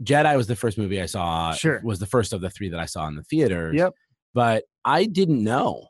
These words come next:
Speaker 1: like, and this is not just pre-internet and
Speaker 2: I
Speaker 1: pre-,
Speaker 2: see.
Speaker 1: like, y-, you know, you know, I mean, they even put before the stinger, "Thanos will return." Like,
Speaker 2: Right.
Speaker 1: th-, they're signaling obvi-, it, it is so blatantly obvious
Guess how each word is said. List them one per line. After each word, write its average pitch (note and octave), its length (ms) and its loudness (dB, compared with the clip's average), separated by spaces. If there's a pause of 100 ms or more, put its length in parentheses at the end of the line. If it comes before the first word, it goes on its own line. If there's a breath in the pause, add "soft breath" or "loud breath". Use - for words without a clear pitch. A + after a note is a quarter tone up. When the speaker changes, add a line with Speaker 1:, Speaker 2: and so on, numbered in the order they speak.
Speaker 1:
like, A#2 260 0
and B2+ 220 2
this B2+ 200 2
is B2+ 120 -2
not C3+ 220 2
just - 220 -4
pre-internet G2 680 -2
and - 20 -2
Speaker 2:
I F#2+ 100 2
Speaker 1:
pre-, C3+ 80 2
Speaker 2:
see. - 80 0
Speaker 1:
like, A2+ 200 2 (460 loud breath)
y-, D#3 140 -2
you D#3+ 220 4
know, E3+ 400 6
you C#3+ 280 2
know, C#3 840 2
I C3 40 -2
mean, C#3 120 4
they D#3+ 80 6
even E3 240 4
put - 260 0
before A#2 280 0
the G#2 60 0
stinger, G#2+ 360 -2
"Thanos G#2 420 -4
will F#2 80 -8
return." E2+ 480 -8
Like, F#2 140 -6
Speaker 2:
Right. A#2+ 140 0
Speaker 1:
th-, - 40 -6 (420 soft breath)
they're D3+ 140 6
signaling C3+ 840 2 (140)
obvi-, D3+ 360 2
it, C3+ 120 -2 (100)
it C#3+ 140 2
is B2+ 160 0
so D#3 460 4
blatantly B2 600 0
obvious B2 640 -2